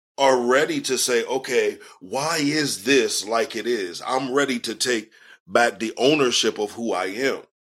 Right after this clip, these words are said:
I'm taking back the ownership of who I am." So as I said, we got some fire content over there. Or if you're watching, y'all know, comment about if you're enjoying the content so far. Not showing my feet today, guys, 'cause I need my feet done.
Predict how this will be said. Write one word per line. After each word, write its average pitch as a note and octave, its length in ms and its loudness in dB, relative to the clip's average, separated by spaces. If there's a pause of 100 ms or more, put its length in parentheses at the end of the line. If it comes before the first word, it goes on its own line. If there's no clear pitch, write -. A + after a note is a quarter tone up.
(380)
I'm F#2 140 -10
taking A#2+ 360 -2
back A2 240 0
the G2+ 120 -8
ownership A2+ 520 0
of F2+ 120 -8
who F#2 160 -8
I F2 120 -4
am." G2 220 -8
So G#2+ 160 -4
as A#2 100 -4
I A2 60 -4
said, A#2+ 180 -4
we G3+ 80 -4
got G#2 140 0
some F2 160 -8
fire G2+ 340 0
content F#2 480 -6
over E2 240 -8
there. E2 300 -6 (300)
Or F2+ 340 0 (320)
if F#2+ 200 -6
you're F#2+ 120 -2
watching, G#2 560 -2 (400)
y'all G3 480 0 (140)
know, C#3+ 320 0
comment G3+ 460 -2
about E3+ 340 0
if D3 160 -8
you're D#3+ 200 -6
enjoying D3 580 -4
the A#2+ 80 -6
content C3+ 540 -4
so A2 100 -2
far. G2+ 260 -4 (280)
Not D#3+ 280 2
showing D#3 280 4
my A#2+ 120 4
feet C3 260 -4
today, B2 280 -2
guys, A#2 340 -2
'cause F#2+ 240 -8
I F2 200 -4
need G#2 420 -8
my F2+ 160 -6
feet G2 340 -12
done. B2+ 460 -2